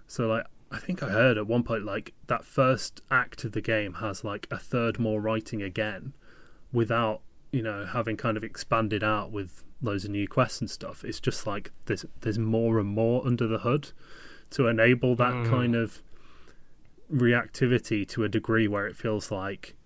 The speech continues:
Speaker 1: you have a D M in the room with you who is just kind of, like, giving you what you need based on your decisions. Um, and that is a
Speaker 2: Mm.
Speaker 1: wild thing. Like, I've never experienced that to that degree in, um,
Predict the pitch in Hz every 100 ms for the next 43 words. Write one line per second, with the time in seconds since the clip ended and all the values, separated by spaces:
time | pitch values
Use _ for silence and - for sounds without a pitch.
0 | - 147 110 95 117 113 98 104 104 101
1 | 98 95 104 101 98 95 101 95 90 104
2 | 98 95 90 - - - 95 - - 104
3 | 98 95 - 95 95 - - - - -
4 | - - - - - - - 107 110 104
5 | 101 107 101 113 110 95 110 104 - 104
6 | 98 95 - - - - - 110 101 -
7 | 120 117 98 - - - - - - -
8 | - - - - 107 101 101 104 - -
9 | - - - - 143 220 135 110 101 104
10 | 113 101 - 117 98 95 117 117 - 123
11 | 135 135 117 - - 120 110 104 117 107
12 | - - - - 127 110 110 - 147 -
13 | 117 139 - - - 113 113 117 110 107
14 | 104